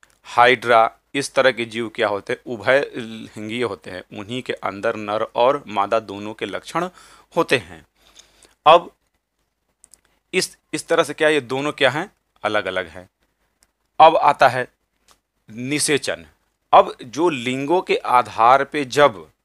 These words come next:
शुक्राणु और अंडे मिलकर बनाते हैं गर्भ या मिलना, इस क्रिया को हम लोग कहते हैं निषेचन। यानी जब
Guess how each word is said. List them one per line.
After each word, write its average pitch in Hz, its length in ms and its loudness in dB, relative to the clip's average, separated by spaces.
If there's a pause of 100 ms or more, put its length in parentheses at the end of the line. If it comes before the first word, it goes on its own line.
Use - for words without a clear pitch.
(420)
शुक्राणु 131 640 4
और 156 500 4
अंडे 120 420 -2
मिलकर 127 720 0 (540)
बनाते 113 460 0
हैं 123 220 -6
गर्भ 101 340 -4 (720)
या 139 320 6
मिलना, 135 640 -4 (920)
इस 147 280 -4
क्रिया 131 400 0
को 131 120 -4
हम 113 180 -6
लोग 113 280 -8 (220)
कहते 110 300 -8
हैं 120 200 -10 (140)
निषेचन। 110 720 -10 (160)
यानी 113 280 -6
जब 123 320 -2